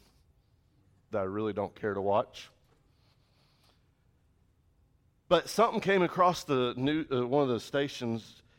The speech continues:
and I, I, I really almost stopped in my tracks of what I was doing, and I had to reread what I saw.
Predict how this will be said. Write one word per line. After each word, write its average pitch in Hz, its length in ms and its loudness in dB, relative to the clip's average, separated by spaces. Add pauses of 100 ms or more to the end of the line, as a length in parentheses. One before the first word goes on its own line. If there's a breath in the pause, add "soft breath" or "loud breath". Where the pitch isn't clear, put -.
(520 soft breath)
and 131 180 -4
I, 127 180 -2
I, 131 400 -2
I 139 40 0
really 175 600 -2
almost 196 380 2
stopped 151 340 -4
in 135 60 -2
my 113 140 -2
tracks - 920 -6 (380 soft breath)
of 135 140 -4
what 156 140 4
I 143 100 4
was 131 200 4
doing, 147 360 4
and 117 120 -2
I 113 40 -4
had 147 240 -6
to 127 60 0
reread 123 840 -4 (2500)
what 131 160 -6
I 101 100 -6
saw. 110 380 -6